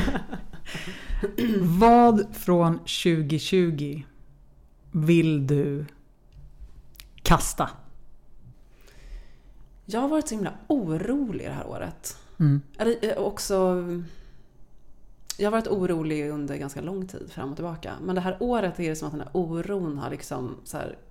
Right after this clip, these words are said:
Speaker 2: ställts på sin spets. Och det har inte bara med typ pandemin att göra.
Speaker 1: Mm.
Speaker 2: Men det har liksom varit en underliggande konstant,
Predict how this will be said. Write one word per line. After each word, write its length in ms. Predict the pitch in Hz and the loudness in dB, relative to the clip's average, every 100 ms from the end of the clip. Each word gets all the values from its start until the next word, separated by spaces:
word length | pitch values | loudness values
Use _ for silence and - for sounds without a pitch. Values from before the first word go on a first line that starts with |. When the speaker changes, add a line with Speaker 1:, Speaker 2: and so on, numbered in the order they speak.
| - - | -20 -18
Speaker 2:
ställts 360 | - - 156 - | -12 -6 -8 -8
på 100 | 147 | -8
sin 140 | 147 | -8
spets. 560 | - 165 - - - - | -4 -4 -4 -8 -10 -6
Och 80 | 165 | -4
det 60 | |
har 140 | 165 156 | -4 -4
inte 200 | 160 151 | -6 -8
bara 500 | 143 147 139 139 151 | -6 -6 -4 -4 -4
med 220 | 180 104 - - - | -6 -8 -12 -12 -12
typ 200 | 165 - | -12 -10
pandemin 520 | 147 143 156 190 131 | -8 -6 -6 -6 -8
att 60 | |
göra. 300 | 82 - 143 156 - | -10 -10 -10 -12 -2
Speaker 1:
Mm. 180 | 160 135 - - - - | 0 0 -4 -18 -20 -8
Speaker 2:
Men 400 | 175 175 170 160 | -4 -2 -2 -4
det 60 | 160 | -4
har 140 | 156 | -4
liksom 520 | 151 151 151 147 147 147 - - 160 160 - - - | -6 -6 -6 -6 -8 -10 -14 -16 -14 -14 -16 -18 -12
varit 220 | - 156 | -6 -6
en 80 | 151 - | -6 -4
underliggande 880 | 165 151 151 156 170 160 143 135 135 | -4 -4 -6 -6 -6 -6 -6 -6 -8
konstant, 960 | 147 139 - - - - - - - | -8 -6 -6 -6 -8 -10 -12 -14 -18